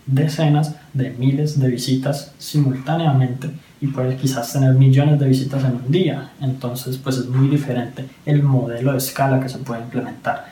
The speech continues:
Debe ser tan sencillo vender cien como vender mil, como vender diez mil. Algo que también es fundamental para poder alcanzar la libertad económica es un sistema de atención al cliente. Sencillamente, si tú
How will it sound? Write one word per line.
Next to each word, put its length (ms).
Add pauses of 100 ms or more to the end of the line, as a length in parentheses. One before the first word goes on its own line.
(200)
Debe 180
ser 180
tan 160
sencillo 420
vender 320
cien 420 (300)
como 300
vender 420 (260)
mil, 540
como 280
vender 360
diez 300
mil. 180 (280)
Algo 200
que 80
también 220
es 80
fundamental 680
para 220
poder 160
alcanzar 380
la 80
libertad 360
económica 560
es 340 (120)
un 80
sistema 460
de 80
atención 360
al 140
cliente. 400 (260)
Sencillamente, 600
si 120
tú 280